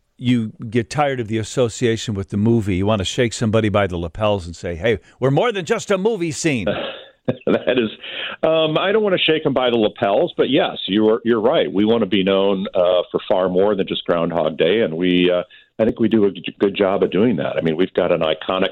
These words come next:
Speaker 2: square that was fo-, uh, featured in that movie. Lots of great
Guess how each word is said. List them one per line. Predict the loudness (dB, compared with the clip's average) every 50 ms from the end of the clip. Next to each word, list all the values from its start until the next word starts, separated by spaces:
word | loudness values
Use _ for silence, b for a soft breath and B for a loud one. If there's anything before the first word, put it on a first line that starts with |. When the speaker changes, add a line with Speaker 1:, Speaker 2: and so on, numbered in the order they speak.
| -2 -4
Speaker 2:
square | -2 0 0 2 2 2 2
that | 2 2
was | 2 0 0 -2 -4 -8 -10 _ _ _ _ 0
fo-, | 0 0 0 0
uh, | 0 2 2 0 0 0
featured | -2 -2 0 0 0 2
in | 2 2
that | 2 0 0 0
movie. | 0 0 2 2 2 2 0 0 -2 B B B B B
Lots | -2 -2 -2 -2 -2 -4
of | -4
great | 0 0 0 0 0